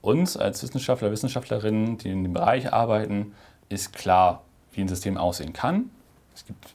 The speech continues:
viele mögliche Wege dahin. Und wenn wir es machen,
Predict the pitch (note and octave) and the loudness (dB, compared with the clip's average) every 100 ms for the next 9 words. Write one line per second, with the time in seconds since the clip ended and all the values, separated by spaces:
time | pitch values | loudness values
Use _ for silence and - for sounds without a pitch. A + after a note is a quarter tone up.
0 | - - G2 F#2 F#2 F#2 - F2+ A2+ D3+ | -18 -6 -2 -2 -2 -6 -8 -4 0 2
1 | C3+ A#2 B2+ C#3 - - - - - - | 2 2 0 -2 -6 -20 -20 -20 -20 -20
2 | - A2 G#2+ G#2 - - _ _ _ _ | 0 4 4 4 0 -12 _ _ _ _
3 | - _ _ _ - G2+ F2+ A2 C3+ F3 | -20 _ _ _ -4 -2 4 4 4 0